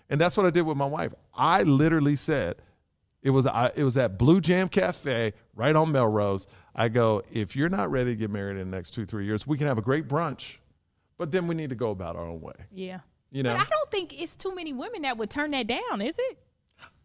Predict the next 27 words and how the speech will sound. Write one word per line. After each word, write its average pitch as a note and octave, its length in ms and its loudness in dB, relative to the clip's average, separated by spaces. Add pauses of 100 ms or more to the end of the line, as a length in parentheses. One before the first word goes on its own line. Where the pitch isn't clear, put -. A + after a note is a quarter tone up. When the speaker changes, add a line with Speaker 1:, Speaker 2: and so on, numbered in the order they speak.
(140)
Speaker 1:
I C#3+ 60 0
don't D#3 160 0
know. B3+ 120 2
I'm C3+ 120 2
not C#3+ 140 6
a C3 40 2
woman. E3 460 -4
I F3 80 -2
mean, F#3 160 2
wh- - 180 -6 (220)
Speaker 2:
Yeah, C#4+ 160 6
I D#4 40 6
don't D5 240 4
think G4 200 -2
too. A4 160 0
Somebody A#4 340 2
sent G#4 220 -4
me A4+ 160 2
that, A#4+ 180 2
<laughs> B4 60 -12
like, B3+ 200 2
"Oh, D5+ 220 -2
shit, A#4+ 220 -4
my C#5 100 0 (100)
Speaker 1:
But, A#4+ 140 6
Speaker 2:
coochie E4+ 140 2
wet." A3 260 2